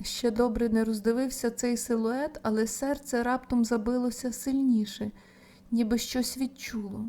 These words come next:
Чоловік вирішив обійти карусель і підійти до Христини ззаду так, щоб вона його не помітила і не втекла.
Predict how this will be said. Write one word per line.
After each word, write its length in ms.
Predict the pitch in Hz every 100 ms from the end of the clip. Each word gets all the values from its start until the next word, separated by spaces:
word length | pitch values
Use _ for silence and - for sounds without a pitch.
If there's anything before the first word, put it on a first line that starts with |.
| 226 - - _ _ _ - _ _ - - _ - - - - - - _ - - - - - - - - - - - - - - - - - - - - - -
Чоловік 540 | - 233 240 302 508 247
вирішив 540 | 226 285 311 - 262 -
обійти 420 | 214 247 247 311
карусель 600 | 302 254 247 - 311 381
і 100 | 233
підійти 500 | 220 240 233 254 320
до 120 | 262 262
Христини 680 | 254 262 - 269 254 247
ззаду 380 | 220 233 233 240
так, 300 | - 381 403
щоб 240 | - 240 240
вона 280 | 226 262 330
його 300 | 254 233 277
не 120 | 269
помітила 600 | - 233 285 359 277 247
і 100 | 240
не 80 | 254
втекла. 600 | - 285 - 247 202